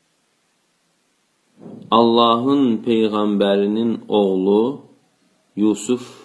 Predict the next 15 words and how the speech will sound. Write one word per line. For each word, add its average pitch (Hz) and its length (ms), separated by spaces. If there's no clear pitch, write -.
aleyhisselamdır. 95 920
O 110 180
da 101 100
Peyğəmbər 95 560
oğludur, 113 600
o 120 180
da 113 160
Peyğəmbər, 95 680
o 117 180
da, 107 120
ə, - 200
Xalilullahın 95 920
İbrahim 95 400
aleyhisselam 90 520
oğludur. 87 480